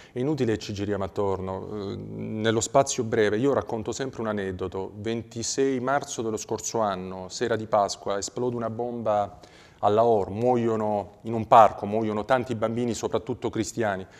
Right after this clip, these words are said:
Il giorno dopo non uscivano i giornali, era il lunedì dell'angelo, per intenderci. Il martedì sui giornali italiani troviamo anche con una certa evidenza la notizia dell'attentato e degli ottantadue morti. Il mercoledì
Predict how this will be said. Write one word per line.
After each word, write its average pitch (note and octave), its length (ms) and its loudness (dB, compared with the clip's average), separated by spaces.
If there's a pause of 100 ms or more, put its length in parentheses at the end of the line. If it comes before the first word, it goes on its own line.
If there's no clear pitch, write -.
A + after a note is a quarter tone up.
(140)
Il B2 100 -6
giorno B2+ 260 0
dopo C3+ 200 4
non A#2+ 140 -2
uscivano A#2 380 -4
i A2 40 -4
giornali, G#2 520 -2
era G#2+ 120 0
il G#2 60 -4
lunedì G#2+ 320 -4
dell'angelo, F#2+ 640 -6
per F#2+ 100 -12
intenderci. F#2 840 -8
Il E3 180 0
martedì C3 540 -2 (240)
sui C#3 180 -2
giornali C#3 320 2
italiani A#2+ 380 2
troviamo A2+ 460 0
anche A#2+ 300 0
con G#2+ 140 -4
una G#2 140 -4
certa A2+ 300 -4
evidenza A2 460 -4
la G2 80 -4
notizia G2+ 420 -6
dell'attentato G2+ 640 -2
e - 40 -2
degli G2 160 -4
ottantadue G2+ 480 -6
morti. G#2 380 -4 (340)
Il A3 200 2
mercoledì A#2 720 -2